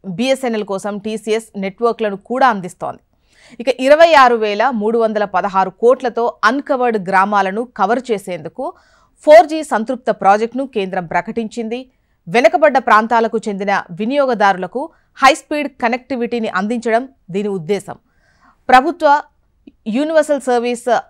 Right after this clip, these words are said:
ఆబ్లిగేషన్ ఫండ్ ద్వారా ఈ ప్రాజెక్టుకు నిధులు సమకూరుస్తోంది. ఇదే కాకుండా బీఎస్ఎన్ఎల్ ఇండియా మొత్తం దాదాపు లక్ష టవర్లను ఫోర్ జీకి అప్‌గ్రేడ్ చేస్తోంది.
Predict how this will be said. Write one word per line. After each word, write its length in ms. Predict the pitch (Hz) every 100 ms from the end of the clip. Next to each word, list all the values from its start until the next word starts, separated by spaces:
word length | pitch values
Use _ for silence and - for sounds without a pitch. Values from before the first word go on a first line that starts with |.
| 202
ఆబ్లిగేషన్ 560 | 220 262 254 240 240
ఫండ్ 460 | 220 - 208 190 165
ద్వారా 340 | 185 185 226 330 _
ఈ 100 | 208
ప్రాజెక్టుకు 760 | 214 220 220 240 240 240 262 285
నిధులు 260 | 208 214 254
సమకూరుస్తోంది. 800 | 226 190 196 180 - 151 123 - _ 190
ఇదే 160 | 190
కాకుండా 520 | 220 185 180 180 240 311 _ _ _ 160
బీఎస్ఎన్ఎల్ 560 | 226 294 294 269 262
ఇండియా 320 | 233 220 240
మొత్తం 520 | 208 208 - _ 285 294
దాదాపు 760 | 190 196 214 233 226 220 277 302
లక్ష 440 | 233 196 - 294
టవర్లను 680 | 247 214 196 214 208 277 427 _ _ _ _
ఫోర్ 280 | 247 262
జీకి 360 | 247 262 254 -
అప్‌గ్రేడ్ 440 | 196 175 233 254 233
చేస్తోంది. 440 | 196 190 156 -